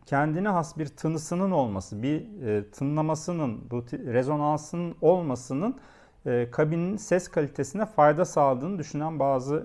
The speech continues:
e, arkadaşlar oluyor. E, ama bu, e, doğru bir şey değil, doğru bir bilgi değil.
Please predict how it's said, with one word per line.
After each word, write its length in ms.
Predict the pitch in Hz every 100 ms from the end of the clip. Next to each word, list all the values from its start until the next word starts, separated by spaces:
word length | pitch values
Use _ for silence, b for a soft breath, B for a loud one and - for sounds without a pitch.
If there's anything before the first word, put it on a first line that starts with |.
| -
e, 0 |
arkadaşlar 800 | 110 104 120 120 123 123 - 156
oluyor. 380 | 127 92 95 202 - _ b b b b _
E, 260 | 117 117 -
ama 300 | 175 233 220
bu, 280 | 220 233 381
e, 40 | 226 131 127 131 202 226
doğru 340 | 165 190 202 190
bir 140 | 202
şey 320 | 208 202 202
değil, 220 | 156 117 90 - 127
doğru 280 | 143 151
bir 120 | 151 139
bilgi 320 | 143 139 135
değil. 240 | 170 233